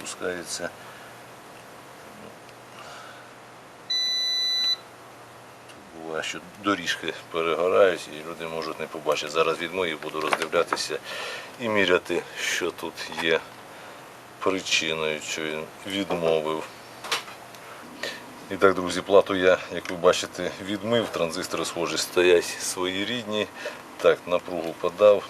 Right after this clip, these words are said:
Давайте спробуємо вімкнути, але так, дивимося на конденсаторах вхідних. У нас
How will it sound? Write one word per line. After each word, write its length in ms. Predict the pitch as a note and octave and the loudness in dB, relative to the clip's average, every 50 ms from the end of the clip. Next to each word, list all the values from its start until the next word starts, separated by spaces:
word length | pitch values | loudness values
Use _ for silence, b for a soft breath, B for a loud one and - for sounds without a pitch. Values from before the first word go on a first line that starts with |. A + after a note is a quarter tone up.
| - D2+ | -8 -6
Давайте 380 | D2 D2+ D2+ D#2 D2 - D2 | -4 -2 -2 -2 -4 -4 -6
спробуємо 640 | C#2+ - - - D2+ D2+ D2 D#2 D2+ D2+ D#2 D#2+ D#2 D#2 D#2+ | -10 -10 -8 -8 -8 -8 -6 -6 -6 -6 -4 -4 -6 -6 -8
вімкнути, 480 | F2 F2 E2+ - G2 G#2 G#2 - - F2+ | -10 -10 -10 -8 -8 -6 -6 -6 -4 -4
але 300 | D#2+ D#2 D#2+ E2 E2 D#2+ - - - - - - - - - - - - - - - - - - | -2 -2 0 -2 -2 -4 -6 -8 -14 -16 -16 -16 -16 -18 -18 -18 -16 -16 -16 -16 -16 -16 -10 -2
так, 140 | - D#2 D2+ D2 D#2+ | 0 0 0 0 -4
дивимося 460 | F2 E2 D#2+ D#2+ D#2+ D2+ - - E2 | -4 -2 -2 0 0 0 0 0 0
на 100 | D#2+ D#2 | 0 0
конденсаторах 800 | - - F2 E2 D#2+ E2 E2 - - E2 D2+ - D#2 D2+ D2 | 0 -2 -4 -4 -4 -4 -2 2 2 2 2 2 0 -2 -2
вхідних. 520 | - - - D#2 D2 - F#2+ F#2+ D#2+ - - | -4 -6 -8 -8 -6 -2 -2 -2 -2 -2 -4
У 40 | D#2 | -2
нас 380 | D#2+ D#2+ D#2 - - - - | 0 0 0 0 0 -2 -4